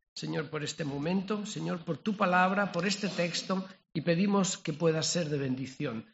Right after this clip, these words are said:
Señor, ayúdame a mí a darlo, Señor, como está en tu corazón, Padre, para que todos seamos, eh, impactados, Señor, por el mensaje y llenos de tus fuerzas. En el nombre de Jesús. Amén. Amén. Yo creo que la mayoría de las cosas,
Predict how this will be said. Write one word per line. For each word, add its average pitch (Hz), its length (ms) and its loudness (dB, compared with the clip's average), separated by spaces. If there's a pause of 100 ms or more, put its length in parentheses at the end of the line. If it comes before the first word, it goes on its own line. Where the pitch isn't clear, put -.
(100)
Señor, 170 300 0
ayúdame 175 500 2
a 151 60 0
mí 147 200 2
a 143 100 0
darlo, 135 540 -6
Señor, 143 400 -6
como 143 240 -8
está 165 240 -4
en 170 140 0
tu 151 100 -6
corazón, 107 520 -12
Padre, 104 400 -12 (300)
para 143 200 -4
que 156 80 0
todos 170 360 0
seamos, 160 600 -2 (540)
eh, 123 220 -14
impactados, 180 920 0
Señor, 170 440 -4
por 170 140 -4
el 151 80 -2
mensaje 160 640 -4
y 180 360 -8
llenos 135 640 -4
de 127 120 -12
tus - 160 -14
fuerzas. - 580 -14 (140)
En 131 140 -8
el 127 120 -4
nombre 156 260 -2
de 143 80 -12
Jesús. - 540 -12 (380)
Amén. 127 580 -4 (540)
Amén. 135 360 -6 (380)
Yo 180 160 2
creo 208 240 6
que 214 80 2
la 185 120 6
mayoría 175 480 4
de 202 80 4
las 175 180 2
cosas, 202 400 0